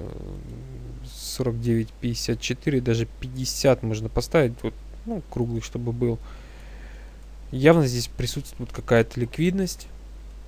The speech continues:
явно здесь присутствует чей-то интерес. Тут та же самая картина. И вот здесь примечательно то, что вот тут пин-бар, да, но он тоже у нас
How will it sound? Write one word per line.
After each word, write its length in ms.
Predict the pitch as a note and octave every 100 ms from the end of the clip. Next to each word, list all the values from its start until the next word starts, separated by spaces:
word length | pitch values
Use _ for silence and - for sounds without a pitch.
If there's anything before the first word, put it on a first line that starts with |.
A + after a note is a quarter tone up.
| - - - -
явно 260 | B2+ C#3 D3
здесь 180 | B2+ A#2
присутствует 540 | A#2+ - D3 - A#2+ -
чей-то 420 | - D3 - A#2+ -
интерес. 600 | C3+ B2 A#2+ A2+ - - - - - - - - - - - - - - - - - - - - -
Тут 180 | C3 -
та 140 | C3
же 60 | A#2+
самая 360 | - A#2+ A2+
картина. 540 | - B2+ - F3 D#3+ - - - - -
И 60 | C#3+
вот 100 | C#3+
здесь 220 | C#3 C3+
примечательно 580 | - C3+ C3 C3 B2+ B2
то, 140 | C3
что 220 | A#2+ - B2
вот 200 | B2 -
тут 160 | A#2+
пин-бар, 500 | - B2+ C#3+ G3 G#3+ - - -
да, 200 | F3 G3+ - - - - - - - -
но 180 | B2+ D3+
он 120 | E3+
тоже 560 | - C#3 C#3+ C3+ A#2+ A2+ - - -
у 40 | -
нас 420 | A#2+ C3 -